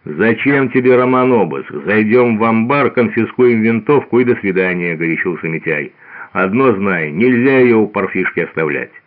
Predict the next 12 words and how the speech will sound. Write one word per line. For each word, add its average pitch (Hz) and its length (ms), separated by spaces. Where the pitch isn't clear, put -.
«Уж 107 120
это 180 220
так, 139 320
Митяй. 80 500
Если 104 400
не 139 140
вырвать 139 480
у 117 80
змеи 110 400
жало, 135 400
то 120 440
при 107 220